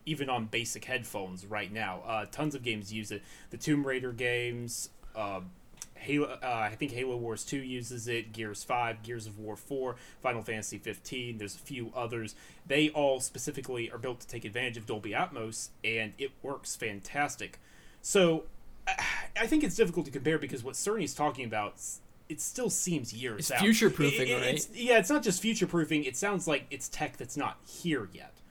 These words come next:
Speaker 1: Whereas Microsoft's approach may not be quite as incredible, but it is usable right now. And especially, like we've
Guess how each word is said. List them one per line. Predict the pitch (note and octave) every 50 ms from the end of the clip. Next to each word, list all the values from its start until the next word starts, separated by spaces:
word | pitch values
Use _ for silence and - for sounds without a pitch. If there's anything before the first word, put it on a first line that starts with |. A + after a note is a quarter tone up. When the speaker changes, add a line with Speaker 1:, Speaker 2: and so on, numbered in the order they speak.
| - - - - -
Speaker 1:
Whereas | - D3 D3 C#3 B2+ A#2+ A#2
Microsoft's | C3 D3 D#3 D#3+ - D#3+ C#3 - D#3 C3+ B2+ - -
approach | - - C#3 C3 B2 A#2+ -
may | C3+ C#3 C#3 C3+
not | C3 A#2+ - - A#2
be | - C#3 B2 A#2 A2+ A2+ -
quite | - - - - F3 E3 D3+ C#3+ -
as | D3 C#3+ C#3 A#2+
incredible, | B2 A2+ A2 - - F3 F#3 F3 D3 B2 B2 A#2 A2
but | A2 C3+ B2 A2+ - - - - - - - - - - -
it | C#3+ C#3 C3+
is | C3+ C3 A#2+ A#2 - - - - -
usable | G#2+ G#2+ A2 G#2 G2+ G#2+ G2 G#2 G2 F#2+ F2 F2+ - -
right | B2+ B2+ A2 G2+ - G#2
now. | G#2+ G#2 G#2 - - F2+ - - - - -
And | - D3
especially, | D3 C#3 - E3 D3 - D#3+ D3
like | C#3 C3 B2+ B2 B2+
we've | B2+ B2+ B2